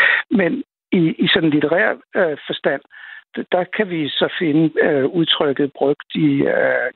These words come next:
i religiøse tekster, altså i salmer. Øh, Grundtvig bruger den, og, og om, at troen, den skal være hos os, øh, til, til verdens ende. Og han udtrykker et, et håb om, at Guds ord må vare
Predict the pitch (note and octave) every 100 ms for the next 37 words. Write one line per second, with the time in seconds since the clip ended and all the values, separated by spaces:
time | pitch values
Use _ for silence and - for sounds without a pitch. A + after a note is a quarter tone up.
0 | - C#3+ C#3 C3 D3+ F#3 B3+ - - E3
1 | - F3+ - C#3 C3 A2 - D#3+ B2+ D#3
2 | F#3+ - _ _ _ - - - A#2 A2+
3 | A#2+ - _ - - - C#3 D#3 F3+ D#3+
4 | - B2+ D3+ D3 D#3+ D3 A#4+ - - -
5 | - - - - - A2 G#2+ A2+ A#2 G2+
6 | G2+ G2 G2 A#2 B2+ - - B2 - -
7 | A2+ - - - - C3 C3+ C#3 C#3 C#3
8 | B2 - C#3 G#2+ A#2+ C#3 D3 C3+ C#3 -
9 | - D#3 C3 A2 A2 - D3+ A#2+ - -
10 | - - - D#3+ C3+ B2+ C3+ C#3 D#3+ D3
11 | C#3+ E3 D#3+ - C3+ - _ _ - -
12 | D3 C3+ - D3+ C#3 C3 B2+ A#2+ - -
13 | _ - - D#3+ - - C3 - - C3+
14 | - - C#3 - E3 C#3 - C#3+ C3 A#2
15 | C#3+